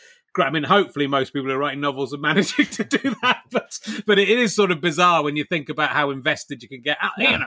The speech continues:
Speaker 1: or in anything. It could be a T V show, could be a comedy show, could be anything, but you get invested in those characters to that extent
Speaker 2: Yeah.
Speaker 1: that, you know, that you can actually slightly forget it's, they're
Speaker 2: None
Speaker 1: not
Speaker 2: of them are
Speaker 1: actually
Speaker 2: real. Doesn't,
Speaker 1: real people.
Speaker 2: doesn't matter. Doesn't
Speaker 1: Yeah.
Speaker 2: matter at all.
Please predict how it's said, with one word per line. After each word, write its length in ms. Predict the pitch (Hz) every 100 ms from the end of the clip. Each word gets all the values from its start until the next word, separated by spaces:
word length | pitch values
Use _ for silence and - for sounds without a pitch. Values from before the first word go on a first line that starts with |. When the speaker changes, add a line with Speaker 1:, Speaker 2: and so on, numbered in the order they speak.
| -
Speaker 1:
or 160 | 196 190
in 120 | 202
anything. 340 | 208 160 135 123
It 40 |
could 100 | 139
be 80 | 131
a 40 |
T 140 | - 147
V 120 | 135
show, 160 | 127 131
could 180 | - 120
be 100 | 123
a 60 |
comedy 280 | - 143 131
show, 200 | 143 127
could 120 | -
be 100 | 135
anything, 300 | 170 135 131 - _ _ -
but 80 | 151
you 80 | 151
get 140 | 160
invested 500 | 151 180 160 - 135
in 120 | 135
those 440 | 135 131 120 - - _ _ _ -
characters 540 | 170 180 - - 127
to 100 | 143
that 160 | 139 131
extent 420 | 123 147 208 165 131
Speaker 2:
Yeah. 80 |
Speaker 1:
that, 60 | 120 147
you 80 |
know, 180 | 131 113 113 _
that 200 | 147 135
you 80 | 135
can 120 | 151
actually 240 | 139 - 139
slightly 360 | 151 143 117
forget 420 | - 120 135 131 - - - _ _
it's, 380 | 127 117 - -
they're 120 | 139
Speaker 2:
None 160 | 170 214
Speaker 1:
not 100 | 247
Speaker 2:
of 60 | 226
them 80 | 220
are 60 |
Speaker 1:
actually 60 | 233 208 80
Speaker 2:
real. 120 | - -
Doesn't, 160 | 214 135
Speaker 1:
real 100 | 120
people. 240 | 139 156
Speaker 2:
doesn't 160 | 196 180
matter. 340 | 214 170 - _ _ _ _ -
Doesn't 280 | 196 202 190
Speaker 1:
Yeah. 60 |
Speaker 2:
matter 160 | 196 190
at 140 | 180
all. 340 | 190 113 104